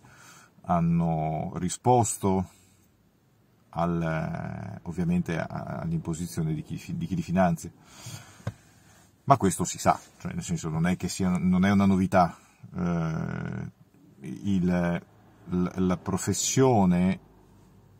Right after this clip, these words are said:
mm, che in una simpatica definizione avrebbe dovuto essere quella del cane da guardia del potere, in realtà è diventato logicamente, dico logicamente perché non sono nato ieri, perché conosco,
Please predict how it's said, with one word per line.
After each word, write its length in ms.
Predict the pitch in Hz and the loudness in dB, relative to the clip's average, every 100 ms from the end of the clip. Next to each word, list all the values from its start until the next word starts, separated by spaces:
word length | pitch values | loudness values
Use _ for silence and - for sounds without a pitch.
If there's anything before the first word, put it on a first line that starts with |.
| _ 85 | _ -8
mm, 360 | 80 82 80 78 | -6 -4 -4 -8
che 560 | - 90 87 85 85 82 _ _ _ _ _ _ | -6 -2 0 0 -2 -6 _ _ _ _ _ _
in 120 | 98 | 0
una 140 | 95 92 | 0 0
simpatica 440 | 90 98 92 92 | -2 -2 -2 0
definizione 840 | 87 92 90 - 107 101 95 85 - _ - - - - - | -2 0 0 0 0 2 2 0 -8 _ -20 -20 -20 -20 -14
avrebbe 280 | 90 92 101 | -4 0 2
dovuto 320 | 92 95 92 | 2 0 2
essere 300 | 101 - 92 | 0 2 -2
quella 240 | 85 98 92 | 0 0 0
del 100 | 82 | 0
cane 240 | 98 95 | 0 2
da 80 | 92 | 2
guardia 360 | 87 98 85 90 | 2 2 2 0
del 120 | 87 | -2
potere, 520 | 110 107 87 90 92 | -4 0 0 2 2
in 180 | 90 90 | 2 2
realtà 320 | 95 85 87 | 0 0 0
è 40 | |
diventato 640 | 85 82 82 85 82 85 - - _ _ _ - | 2 0 2 0 0 -6 -10 -14 _ _ _ -4
logicamente, 840 | 92 82 76 92 101 95 82 95 | -2 -2 0 2 6 6 6 4
dico 240 | 87 87 90 | 2 0 0
logicamente 640 | 85 82 85 95 101 85 | -2 -2 0 2 2 0
perché 280 | 82 - 87 | -6 -4 -2
non 180 | 85 82 | 0 -2
sono 280 | - 87 82 | -4 -2 -2
nato 260 | 82 87 | -2 -2
ieri, 420 | 85 98 101 85 | 2 4 4 2
perché 320 | 80 - - 82 | -2 -8 -8 -4
conosco, 540 | 87 92 90 - | 0 0 0 -4